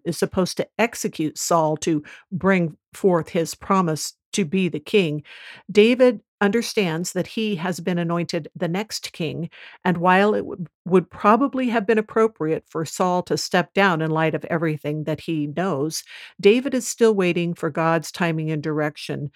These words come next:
to deal with Saul. The deal with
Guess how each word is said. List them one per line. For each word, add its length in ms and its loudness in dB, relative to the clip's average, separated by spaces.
to 100 0
deal 320 0
with 160 -4
Saul. 500 0
The 260 4
deal 340 0
with 180 0